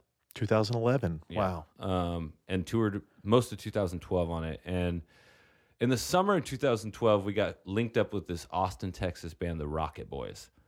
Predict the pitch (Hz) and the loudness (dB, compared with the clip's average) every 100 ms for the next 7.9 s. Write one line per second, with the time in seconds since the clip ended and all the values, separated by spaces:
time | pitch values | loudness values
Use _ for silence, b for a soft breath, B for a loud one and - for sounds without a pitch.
0 | _ _ _ _ - 87 87 85 107 196 | _ _ _ _ -6 -2 0 -2 -4 -6
1 | - 104 87 76 76 87 - - 78 78 | -2 0 0 -4 -4 -4 -4 -10 -8 -8
2 | - 147 - 151 170 117 220 190 139 95 | -6 -8 -8 -6 -4 6 8 10 8 6
3 | 90 113 98 87 85 135 92 120 143 - | 6 6 6 4 4 6 4 2 -4 4
4 | 196 170 - - 131 151 151 143 160 - | 8 8 6 0 4 8 8 6 2 -2
5 | 139 135 110 92 90 - _ _ _ _ | -2 2 2 2 -2 -14 _ _ _ _
6 | _ _ - - - - 143 139 131 98 | _ _ -12 -8 -8 0 2 4 4 4
7 | 113 104 90 - 95 85 78 73 | 4 4 0 0 2 2 0 -6